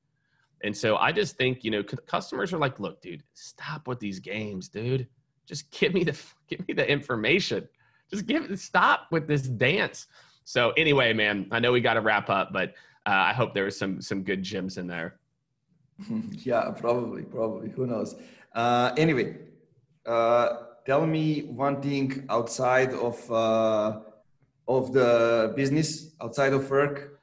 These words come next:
Speaker 2: that maybe needs more attention. Like, is it music? Is it sports? Is it something else?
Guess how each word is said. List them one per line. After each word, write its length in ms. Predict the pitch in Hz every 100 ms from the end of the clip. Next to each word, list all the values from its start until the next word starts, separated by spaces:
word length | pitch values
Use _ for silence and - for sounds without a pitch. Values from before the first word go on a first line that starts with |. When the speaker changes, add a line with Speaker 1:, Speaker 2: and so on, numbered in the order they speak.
| -
Speaker 2:
that 120 | 117 -
maybe 360 | 123 139 147 131
needs 600 | 131 131 127 - - - -
more 240 | 117 110
attention. 420 | 107 107 104 - - _
Like, 160 | 104 -
is 120 | 123 120
it 80 | 123
music? 500 | 127 131 135 147 - - _ _ -
Is 180 | 120 123
it 100 | - -
sports? 680 | - - - 139 147 147 -
Is 200 | 120 107
it 40 |
something 360 | - 127 127 127
else? 300 | 135 143 -